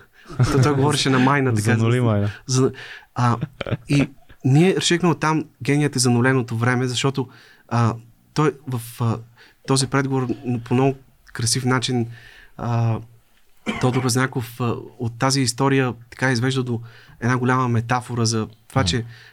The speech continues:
Speaker 1: вре-, тъй като това е режисьор, който при живее не е бил истински оценен от, от критиците, от, а, специалистите, тогава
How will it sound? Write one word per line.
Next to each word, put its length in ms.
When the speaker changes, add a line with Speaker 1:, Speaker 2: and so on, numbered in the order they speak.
Speaker 1:
вре-, 160
тъй 120
като 240
това 180
е 40
режисьор, 300
който 260
при 140
живее 240
не 200
е 40
бил 400
истински 420
оценен 420
от, 300
от 160
критиците, 540
от, 280
а, 160
специалистите, 600
тогава 420